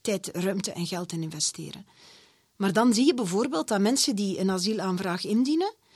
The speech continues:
en iedereen zegt: "Het is niet oké", maar men blijft wel een heel lange fase in een fase zitten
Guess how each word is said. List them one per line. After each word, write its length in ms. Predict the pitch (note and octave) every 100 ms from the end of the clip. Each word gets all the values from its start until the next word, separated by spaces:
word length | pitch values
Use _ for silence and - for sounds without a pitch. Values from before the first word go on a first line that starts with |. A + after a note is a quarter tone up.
| - - _
en 140 | - G#3+
iedereen 340 | E4 F#4 C#4
zegt: 220 | C4 C4
"Het 160 | B3 G#3+
is 200 | G3 -
niet 220 | G#3+ G3
oké", 280 | F3+ C#4+ E4
maar 200 | C4+ G3
men 140 | F#3+
blijft 380 | F3 B3 C#4 -
wel 340 | F#3+ G#3 F#4 - - - - _
een 120 | - F#3
heel 200 | A3 E4
lange 220 | B3+ G3+
fase 500 | - G#3 D4+ C#4 -
in 160 | A3 G#3
een 220 | F#3 F3
fase 340 | G3 G#3 C#4
zitten 500 | F#3 B3+ B3+ C4+ C4